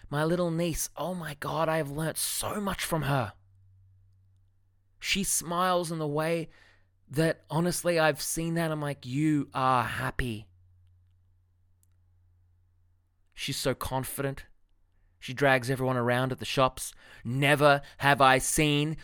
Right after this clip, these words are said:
so many unicorns in Kmart before, but she has a, the, the fucking sixth sense for unicorns.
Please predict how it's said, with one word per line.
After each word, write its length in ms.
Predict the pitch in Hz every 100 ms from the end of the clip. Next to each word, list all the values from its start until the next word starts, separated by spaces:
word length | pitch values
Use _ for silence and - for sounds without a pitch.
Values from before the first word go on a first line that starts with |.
| -
so 320 | - 165 165
many 200 | 170 170
unicorns 640 | 160 160 156 156 156 151
in 120 | 156
Kmart 500 | 147 151 156 143 143
before, 500 | 143 - 170 156 143 - -
but 120 | 120 -
she 460 | - 175 165 160 -
has 220 | - 120
a, 140 | 107 -
the, 300 | 92 104 101 82 95 87 - - - 107 -
the 100 | 95
fucking 360 | - 120 95
sixth 340 | - 202 - -
sense 260 | 190 196
for 100 | -
unicorns. 760 | 175 196 196 - 151 147 147